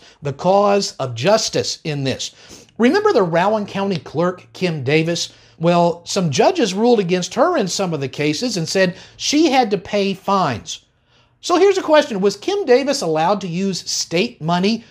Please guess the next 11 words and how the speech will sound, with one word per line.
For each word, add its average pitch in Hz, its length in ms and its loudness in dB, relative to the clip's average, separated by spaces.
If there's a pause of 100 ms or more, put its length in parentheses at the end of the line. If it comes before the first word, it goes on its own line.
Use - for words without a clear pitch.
(120)
to 202 140 -2
pay 175 280 0
her 139 300 2
fines? 175 640 0 (640)
Well, 226 560 2
no, 320 420 2
no, 214 140 2
she 320 120 -4
wasn't, 370 440 2
was 302 220 4
she? - 240 -6